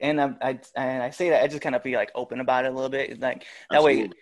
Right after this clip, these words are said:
Speaker 1: even our guys will get, uh, a behind the scenes. But it's, it's crazy. We talk about the grind,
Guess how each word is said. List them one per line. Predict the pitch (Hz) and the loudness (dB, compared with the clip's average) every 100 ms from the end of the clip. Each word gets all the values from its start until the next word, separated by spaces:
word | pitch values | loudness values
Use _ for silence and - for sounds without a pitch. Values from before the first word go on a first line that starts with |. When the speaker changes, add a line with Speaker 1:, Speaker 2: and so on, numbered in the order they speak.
| _ | _
Speaker 1:
even | 160 160 | -2 4
our | 131 147 | 4 6
guys | 127 127 127 | 4 2 -2
will | |
get, | 127 120 - | -4 -6 -4
uh, | 127 113 - | -4 -2 -2
a | |
behind | 123 - 135 123 | -6 -6 -6 -6
the | |
scenes. | - 135 123 - | -8 -8 -10 -4
But | 139 147 | -2 -2
it's, | 147 | -4
it's | - 139 | -2 -4
crazy. | - 175 143 127 156 | 0 0 0 -4 -8
We | 151 | -4
talk | 180 175 | 2 2
about | 127 | 2
the | |
grind, | 147 185 135 | 0 0 -2